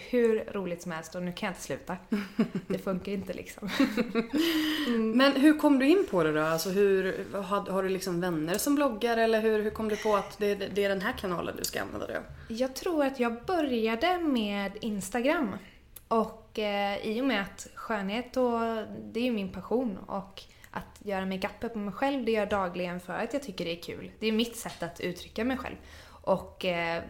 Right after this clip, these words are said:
Speaker 1: jag började märka att så fort jag la ut ett sminköga eller vad det nu kan vara, ett sminktips, så ökade ju likes och mina följare på en gång.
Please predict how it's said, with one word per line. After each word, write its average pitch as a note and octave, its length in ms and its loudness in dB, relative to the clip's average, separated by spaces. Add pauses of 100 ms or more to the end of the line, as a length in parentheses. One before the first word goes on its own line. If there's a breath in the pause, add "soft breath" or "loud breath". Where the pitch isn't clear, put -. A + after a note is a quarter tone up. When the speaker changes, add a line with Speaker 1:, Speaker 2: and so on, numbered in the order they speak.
Speaker 1:
jag F#3 260 0
började D4 220 6
märka C4+ 400 2
att F#3 100 -8
så F#3+ 120 -6
fort F#3+ 240 -6
jag D4 120 4
la A#3+ 160 4
ut D#4 480 0 (120)
ett - 480 -10
sminköga F#3 760 2 (100)
eller F3 160 0
vad F3+ 180 0
det F3 80 -2
nu F3 100 -2
kan F#3 160 -6
vara, F3 120 2
ett F3 100 -6
sminktips, F#3 640 -6 (260 loud breath)
så - 140 -4
ökade G3 440 0
ju A#3+ 160 4
likes G#3 560 0
och F#3 240 2 (460 loud breath)
mina F#3 500 -2 (240)
följare G3+ 520 0
på A#3+ 140 -2
en F#3 160 0
gång. C#4 360 2